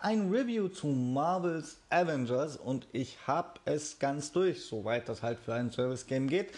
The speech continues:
Sprich, ich hab die wirklich storygebende Kampagne komplett durch und hab in das ganze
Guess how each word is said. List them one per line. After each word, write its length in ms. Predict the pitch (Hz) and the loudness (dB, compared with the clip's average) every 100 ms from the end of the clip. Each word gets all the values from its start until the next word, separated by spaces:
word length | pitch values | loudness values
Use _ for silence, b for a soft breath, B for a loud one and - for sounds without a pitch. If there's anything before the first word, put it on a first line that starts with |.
| B B | B B
Sprich, 480 | - - 170 208 202 | -14 -2 2 2 0
ich 180 | 127 - | -4 -2
hab 220 | 139 - | -2 0
die 160 | 139 127 | 0 2
wirklich 320 | 156 151 131 | 0 -2 -6
storygebende 1160 | - 131 147 147 127 139 135 131 123 113 98 - B B B | 0 2 4 2 0 0 2 2 2 0 -4 -8 B B B
Kampagne 680 | - 117 113 170 208 208 202 - | -4 -2 2 2 2 -2 -4 -14
komplett 380 | - 123 110 107 - | -4 -4 -2 -6 -2
durch 320 | - 208 220 - - _ _ _ _ - - | 4 4 2 -10 -20 _ _ _ _ -16 -2
und 460 | 139 143 147 143 - b b | 2 4 2 -4 -14 b b
hab 320 | 123 123 - - b b b | -2 -2 -4 -20 b b b
in 360 | - 127 131 123 - | 0 0 0 -6 -4
das 160 | 143 - | -4 2
ganze 400 | 135 135 156 | 2 2 0